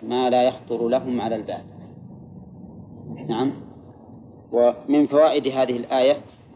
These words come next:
معرفة الجماد لله، أن الجمادات تعرف ربها وتمتثل لأمره،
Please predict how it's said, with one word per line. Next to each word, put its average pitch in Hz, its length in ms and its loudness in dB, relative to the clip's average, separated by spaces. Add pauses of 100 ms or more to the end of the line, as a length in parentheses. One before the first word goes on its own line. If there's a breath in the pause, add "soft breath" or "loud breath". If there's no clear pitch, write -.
(1040)
معرفة 131 680 -2
الجماد 135 680 2 (300)
لله، 120 380 2 (2750)
أن 123 60 0
الجمادات 131 460 2
تعرف 160 340 2
ربها 123 320 -2 (920)
وتمتثل 135 580 0
لأمره، 123 420 0